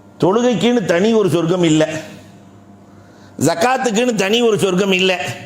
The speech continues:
மொத்த சொர்க்கம் எட்டு சொர்க்கம் இருக்கு. மொத்த சொர்க்கம் எட்டு சொர்க்கம். ஜன்னத்துல் ஃபிர்தௌஸ், தாருஸ் சலாம், ஜன்னாத்தே அதுன்,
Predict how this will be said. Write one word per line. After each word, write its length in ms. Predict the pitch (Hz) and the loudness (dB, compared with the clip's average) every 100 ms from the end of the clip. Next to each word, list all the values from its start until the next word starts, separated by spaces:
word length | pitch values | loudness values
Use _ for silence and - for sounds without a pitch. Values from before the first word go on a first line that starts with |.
| - - - - - - | -20 -20 -20 -20 -20 -6
மொத்த 380 | 131 180 - 269 | 0 0 0 -2
சொர்க்கம் 380 | 208 190 185 233 | 0 -2 0 0
எட்டு 300 | 180 160 190 | -2 0 0
சொர்க்கம் 320 | 190 185 214 | 0 0 0
இருக்கு. 440 | 180 139 156 107 104 - | 0 -2 -2 -6 -12 -4
மொத்த 300 | 156 156 208 | -2 -2 -2
சொர்க்கம் 600 | 185 175 226 - - - - - - | 0 0 0 -2 -8 -14 -20 -20 -8
எட்டு 320 | - 185 185 202 | -2 0 0 0
சொர்க்கம். 580 | 185 175 180 185 - - - - - - - - - | 0 0 0 -2 -8 -12 -18 -20 -20 -20 -20 -20 -4
ஜன்னத்துல் 420 | 175 208 185 196 | -2 -2 -2 -2
ஃபிர்தௌஸ், 520 | 147 180 175 208 165 - - - - - - - - - | 0 0 0 0 -2 -4 -8 -14 -16 -18 -18 -20 -10 -4
தாருஸ் 340 | 220 247 214 | 0 0 0
சலாம், 580 | 240 247 269 254 165 202 - - - - | 0 2 2 2 0 -4 -8 -16 -20 -4
ஜன்னாத்தே 480 | 151 220 262 254 247 | -2 0 0 0 0
அதுன், 580 | 240 240 285 214 135 - | 0 0 2 0 0 -4